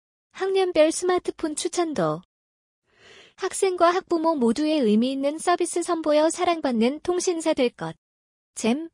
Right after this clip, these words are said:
잼, 새학기. 에스케이텔레콤 대표이사 사장 유영상, 더블유더블유더블유 점 스텔리캄 점 컴,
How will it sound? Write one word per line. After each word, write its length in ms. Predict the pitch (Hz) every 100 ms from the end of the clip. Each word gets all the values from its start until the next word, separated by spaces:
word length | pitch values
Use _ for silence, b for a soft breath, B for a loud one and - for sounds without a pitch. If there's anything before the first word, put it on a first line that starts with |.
| _
잼, 340 | - 220 285 330 _
새학기. 640 | - - 392 - 180 160 - _ _ _ _ _
에스케이텔레콤 1120 | 208 - 330 - 359 339 381 339 277 311 330 349 _
대표이사 600 | - 220 - 339 320 349
사장 420 | 339 359 370 339 214
유영상, 640 | 226 233 196 254 285 302 b b b b b
더블유더블유더블유 1300 | 220 214 285 320 311 220 269 302 320 254 233 214 233
점 320 | - 254 349 _ -
스텔리캄 720 | - 294 - 349 339 - 302
점 240 | 311 302 311
컴, 300 | 240 285